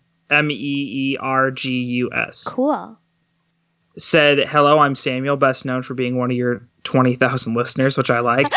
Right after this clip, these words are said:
Speaker 2: <laughs> Thank you.
Speaker 1: Um, said he tried to send an email, but it didn't work.
Speaker 2: <gasps>
Speaker 1: Um, and he said that I wanted to share that, uh, you made me watch Drake and Josh.
Speaker 2: Oh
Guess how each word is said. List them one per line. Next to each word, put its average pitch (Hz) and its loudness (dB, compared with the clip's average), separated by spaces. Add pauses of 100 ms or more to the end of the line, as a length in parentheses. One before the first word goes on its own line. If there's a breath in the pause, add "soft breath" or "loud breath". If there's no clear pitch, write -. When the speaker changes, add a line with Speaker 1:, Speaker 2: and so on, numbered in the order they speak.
Speaker 2:
<laughs> - -6
Thank 381 2
you. 359 4 (200)
Speaker 1:
Um, 156 -6 (160)
said 226 2
he 240 4
tried 240 4
to 220 4
send 214 2
an - -8
email, 180 4
but 165 4
it 143 0
didn't 156 -2
work. 151 0
Speaker 2:
<gasps> 349 -8
Speaker 1:
Um, 135 0 (800)
and 165 4
he 160 2
said 156 2
that 143 2
I 139 4
wanted 147 0
to 147 -2
share 139 0
that, 135 -2 (180)
uh, 131 0
you 135 -4
made 139 2
me 135 0
watch 131 2
Drake 127 2
and 127 -2
Josh. - -4 (140)
Speaker 2:
Oh 262 6